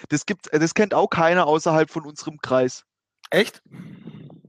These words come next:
Speaker 1: Nee, in Nürnberg und so, wo ich gewohnt hab, das kann keine Sau. Der einzige war der Stefan, weil der kommt aus Lahr und in Lahr ist das auch ein Ding.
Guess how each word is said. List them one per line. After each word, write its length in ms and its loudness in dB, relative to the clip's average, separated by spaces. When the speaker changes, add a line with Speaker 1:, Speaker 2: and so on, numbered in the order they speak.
Speaker 1:
Nee, 240 4
in 120 -4
Nürnberg 380 2
und 120 -6
so, 140 0
wo 40 -6
ich 60 -12
gewohnt 220 -10
hab, 80 -10
das 140 -16
kann 180 -8
keine 340 -2
Sau. 280 0
Der 180 0
einzige 440 0
war 120 2
der 80 -8
Stefan, 540 2
weil 140 2
der 140 2
kommt 180 -6
aus 200 -2
Lahr 400 2
und 180 -16
in 80 -10
Lahr 200 4
ist 120 -10
das 100 -10
auch 140 0
ein 60 -6
Ding. 240 -6